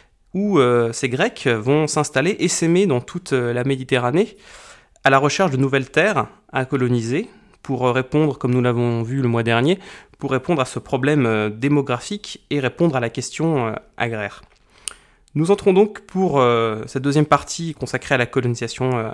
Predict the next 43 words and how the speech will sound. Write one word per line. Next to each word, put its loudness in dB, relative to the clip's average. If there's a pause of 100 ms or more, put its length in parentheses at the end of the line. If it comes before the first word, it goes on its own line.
archaïque, -4
donc, -6
euh, -8 (1500)
entre -6
le -2
huitième -2 (320)
et -4
le -8
sixième -4
siècle, -8
mais -2
là -2
nous 0
allons 0
donc, -4
donc -6
nous -6
intéresser -4 (180)
à -2
cette -6
deuxième 2
phase, 0 (480)
d'accord ? -8
Donc -8
cette -8
deuxième -2
phase 0
de -2
la 0
colonisation -2
archaïque, -6
donc -2
qui -14
s'étend -2 (440)
aux -4
alentours -2
des -4
septième -2
et 2
sixième -2
siècles -6
avant 0
Jésus-Christ. -12